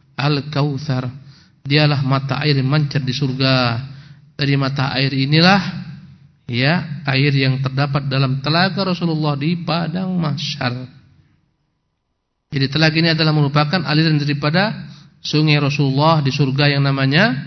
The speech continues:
Al-Kautsar. Setiap nabi itu punya telaga. Tapi yang paling besar adalah telaga Rasulullah sallallahu alaihi wasallam di padang mahsyar orang kehausan.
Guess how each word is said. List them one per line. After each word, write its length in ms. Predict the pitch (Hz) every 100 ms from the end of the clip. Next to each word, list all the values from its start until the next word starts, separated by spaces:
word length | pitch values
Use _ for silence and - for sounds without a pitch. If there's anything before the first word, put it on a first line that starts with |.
| - - -
Al-Kautsar. 1000 | - 165 185 - 175 143 127 - 131 120 113 107 - - _ _ _ _ _ _ _ _ _ _ _ _ _ _
Setiap 400 | - 123 - 143
nabi 320 | 139 135 143 147
itu 80 |
punya 280 | 143 151 147
telaga. 520 | 143 151 151 147 117 - - - - - _ _ _ _ _ _ -
Tapi 200 | 131 147 143
yang 80 | 139
paling 160 | 139
besar 240 | 131 139 139
adalah 240 | 135 131
telaga 400 | - 131 151 156
Rasulullah 560 | 165 165 156 156 156 147
sallallahu 80 | 147
alaihi 160 | 151
wasallam 200 | 139 120 120
di 80 |
padang 280 | 131 147 151 156
mahsyar 320 | 147 160 151
orang 240 | 165 175
kehausan. 560 | 170 175 170 185 190